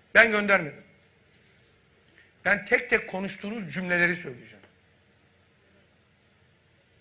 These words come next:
Utanmadan, Adnan Menderes ruhu burada. Utanmadan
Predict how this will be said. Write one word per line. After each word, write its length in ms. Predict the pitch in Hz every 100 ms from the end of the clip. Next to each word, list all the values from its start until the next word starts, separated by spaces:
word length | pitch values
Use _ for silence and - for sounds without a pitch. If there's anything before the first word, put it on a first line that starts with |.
| _ -
Utanmadan, 520 | 151 220 311 254 170 - - _ _ _ _ _ _ _ _ _ _ _ _ -
Adnan 240 | 160 170
Menderes 600 | 165 156 156 147 - - - _ _ _ _ _ -
ruhu 340 | 151 170 180
burada. 280 | 156 131 110 92 _ _ _ _ _ _ _ _ _ -
Utanmadan 580 | 156 202 254 262 202